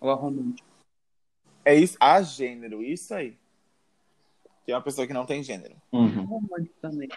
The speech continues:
Speaker 2: Então,
Speaker 1: Só que
Speaker 2: cobrimos este espaço.
Speaker 1: Tem
Speaker 2: Que
Speaker 1: a
Speaker 2: amiga?
Speaker 1: romântico também, que é, tipo, um, um, uma pessoa que não tem atração romântica.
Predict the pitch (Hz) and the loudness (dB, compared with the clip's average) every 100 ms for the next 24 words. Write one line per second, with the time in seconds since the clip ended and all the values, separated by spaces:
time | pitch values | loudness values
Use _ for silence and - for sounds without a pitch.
0 | - 151 - 151 156 190 196 - 156 - | -16 -8 2 4 4 -2 -8 -6 -6 -4
1 | 170 - - 147 135 135 139 143 147 151 | -6 0 2 4 4 4 4 0 0 -4
2 | 160 - - - - 135 147 - 165 - | -6 -10 -20 -14 -4 -4 -4 -8 -10 -2
3 | - - - - - - - - _ _ | 0 0 -2 -14 -18 -18 -20 -20 _ _
4 | _ _ _ _ 160 160 170 175 165 - | _ _ _ _ -4 -2 -2 -4 0 2
5 | 208 - 175 151 147 - - 139 123 123 | 2 2 -2 -4 -8 -12 -8 -6 -4 -6
6 | - - 127 - 135 131 123 - - 131 | -10 -14 -12 -8 -4 -4 -6 -16 -8 -8
7 | - 123 - - - 151 156 156 165 156 | -8 -12 -14 -14 -14 -8 -6 -6 -6 -6
8 | 160 156 151 151 156 151 139 123 | -6 -6 -8 -10 -10 -6 -6 -8